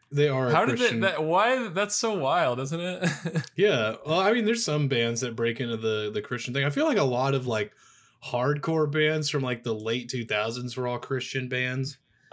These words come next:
Speaker 2: Uh,
Speaker 1: Like,
Speaker 2: yeah.
Speaker 1: like the Devil Wears Prada. Um, and I can't think of any other ones, but <laughs>
Speaker 2: Yep.
Speaker 1: but that was a big <laughs> one.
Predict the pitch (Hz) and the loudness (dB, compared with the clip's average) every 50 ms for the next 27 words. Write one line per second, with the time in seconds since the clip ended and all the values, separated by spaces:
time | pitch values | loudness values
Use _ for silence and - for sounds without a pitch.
0 | - - - 147 139 139 139 135 135 143 139 139 143 147 147 135 - 147 147 139 | -20 -12 -6 -2 0 0 0 0 -2 -4 -4 -2 -2 -4 -4 -4 -2 -2 -2 0
1 | 143 151 135 139 135 131 131 143 139 135 135 135 131 - - - - 113 107 110 | 0 0 0 2 0 0 2 2 2 2 2 0 0 -4 -6 -6 -4 -2 -2 -2
2 | 113 127 123 123 127 131 139 - _ _ _ _ _ _ _ - 113 113 107 107 | -2 -2 -2 -2 -2 -2 -4 -8 _ _ _ _ _ _ _ -8 -6 -6 -4 -6
3 | 107 107 107 104 101 98 98 104 - _ _ _ _ - 117 113 113 226 120 117 | -6 -6 -8 -10 -12 -14 -16 -18 -20 _ _ _ _ -10 -8 -4 -4 -2 -2 -2
4 | - - 135 120 113 123 117 113 113 113 113 110 107 107 107 110 107 107 107 107 | -2 -2 -4 -2 -2 -2 -2 -2 -2 -2 -2 -2 -2 -2 -2 -2 -4 -4 -6 -6
5 | 104 104 104 - - - 110 104 98 - _ - 165 143 - - - - - - | -8 -8 -10 -10 -12 -12 -12 -12 -12 -14 _ -10 -10 -10 -10 -12 -20 -20 -20 -20
6 | _ _ _ - - - - - - - 180 151 147 143 135 135 147 127 113 - | _ _ _ -20 -20 -20 -20 -20 -12 -6 -4 -2 0 0 0 0 0 -2 0 2
7 | 151 139 131 143 143 151 151 139 151 143 139 160 156 151 165 147 - 208 208 - | 2 4 4 6 6 6 4 4 2 2 4 4 4 2 2 0 2 2 2 2
8 | 202 202 - 220 220 - 233 - - | 0 0 0 -2 -2 -2 -4 -6 -8